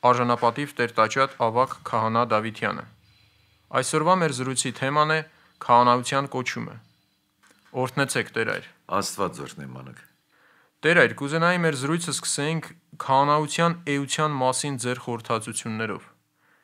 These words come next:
Speaker 1: Ինչ է քահանայությունը։ Ինչի համար է այն կարգված քրիստոնեական եկեղեցում։
Speaker 2: Հիմա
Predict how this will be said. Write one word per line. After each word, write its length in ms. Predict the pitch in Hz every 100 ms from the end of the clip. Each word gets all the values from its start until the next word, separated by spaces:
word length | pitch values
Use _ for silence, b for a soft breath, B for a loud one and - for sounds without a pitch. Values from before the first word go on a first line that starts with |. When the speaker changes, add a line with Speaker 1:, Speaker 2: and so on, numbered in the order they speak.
| _ _ _
Speaker 1:
Ինչ 200 | 185 180
է 120 | 127
քահանայությունը։ 840 | 113 113 110 120 120 120 - 110 - - _ _ _ _ _
Ինչի 340 | 135 143 - 202
համար 400 | 131 135 143 131
է 40 |
այն 200 | 107 110
կարգված 480 | 110 117 113 131 127
քրիստոնեական 720 | - 113 - 117 113 113 120 113
եկեղեցում։ 560 | 104 117 107 104 98 98 _ _ _ _ _ _
Speaker 2:
Հիմա 200 | 120 143